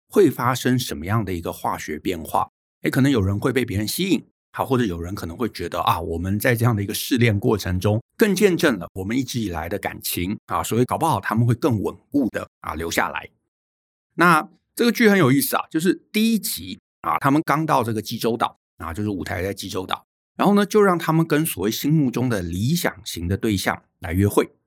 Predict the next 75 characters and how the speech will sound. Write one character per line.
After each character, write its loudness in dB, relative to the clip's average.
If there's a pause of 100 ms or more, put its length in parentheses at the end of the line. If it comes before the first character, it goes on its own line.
(300)
就 -4
是 0
他 0
们 4
原 2
来 2
可 -10
能 -8
有 -10
填 -4
写 -4
一 -6
些 -2
这 -4
个 -4
问 2
卷， 0 (200)
怎 -8
么 0
样 2
的 -2
人 -2
可 -10
能 -10
更 -2
吸 -6
引 -4
他 -6
们。 -10 (460)
然 0
后 4
呢， 6
你 2
就 0
会 0
发 2
现 2 (340)
非 0
常 4
非 4
常 6
有 2
意 -2
思， -6 (520)
原 6
来 4
一 0
开 0
场， -4 (260)
然 -4
后 -2
互 4
相 2
在 2
吵 -10
架 0
的 -4
情 -8
侣， -4 (680)
在 4 (140)
跟 4
这 4
个 4
理 2
想 0
型 -6
的 -2
对 2
象 2
约 4
会 2
的 0
过 0
程 -6
中， 0